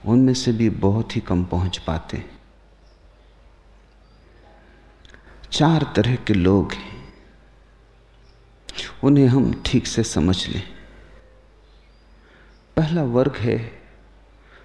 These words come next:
सरल चित्त लोगों का, जिनके जीवन में श्रद्धा स्वाभाविक है, जिन्होंने संदेह जाना ही नहीं, जिन्होंने उस घाट का पानी ही नहीं पिया,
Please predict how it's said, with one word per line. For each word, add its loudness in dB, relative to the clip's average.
सरल 2
चित्त -4
लोगों 0
का, -8
जिनके 4
जीवन 0
में 2
श्रद्धा -2
स्वाभाविक -6
है, -16
जिन्होंने 2
संदेह 2
जाना 0
ही -2
नहीं, -2
जिन्होंने 0
उस 0
घाट 2
का -2
पानी 2
ही 0
नहीं 0
पिया, -10